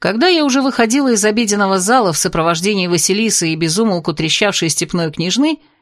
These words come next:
нас нагнала Луиза. "Я тебе это попомню", прошипела она и, отпихнув Лёлю, выплыла в коридор. "Вот ведь злюка какая!"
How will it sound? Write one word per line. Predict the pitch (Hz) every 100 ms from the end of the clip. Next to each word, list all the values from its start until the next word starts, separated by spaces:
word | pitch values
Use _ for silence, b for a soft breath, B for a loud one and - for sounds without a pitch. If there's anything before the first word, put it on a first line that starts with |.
| b b
нас | 214 294 -
нагнала | 247 226 190 208
Луиза. | 226 202 151 120 - _ _ _ _ _ _ -
"Я | 226 226 208
тебе | - - 277 330 330
это | 330 359
попомню", | - 370 370 - 165 165 262 294 226 156 - _ _ _ _
прошипела | - 196 - 214 202 160 160
она | 202 269 - _ _ -
и, | 208
отпихнув | 214 262 - 370 226
Лёлю, | 220 320 294
выплыла | 190 226 208 196 196
в |
коридор. | - 180 156 135 120 _ _ _ _ _ _ _ _ _ 175
"Вот | 180 202 262 269 262
ведь | 302 285
злюка | 294 330 339 254 202
какая!" | - 233 233 294 220 175